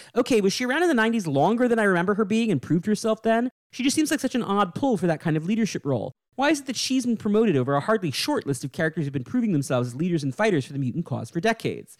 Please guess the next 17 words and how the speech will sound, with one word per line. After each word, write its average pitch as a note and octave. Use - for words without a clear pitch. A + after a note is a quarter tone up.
Again, F3+
this F3
is A3
something G#3+
that F#3
makes E3
more D3
sense F3+
out C#3
of C#3
story G#2
than C3
in A#2+
story. G2+
You're B2+
not C3
wrong. -